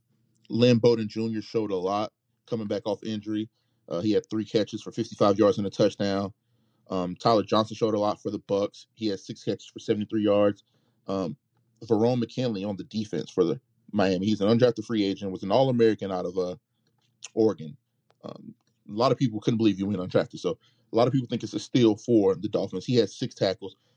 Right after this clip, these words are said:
fought off blocks, you know, did a very good job.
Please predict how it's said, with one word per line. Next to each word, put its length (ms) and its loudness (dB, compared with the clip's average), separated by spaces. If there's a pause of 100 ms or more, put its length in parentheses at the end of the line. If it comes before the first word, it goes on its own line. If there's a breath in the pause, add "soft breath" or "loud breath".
(120)
fought 160 4
off 160 2
blocks, 480 -2 (180)
you 140 -8
know, 200 -4 (420)
did 120 -2
a 80 0
very 260 0
good 160 -4
job. 280 -2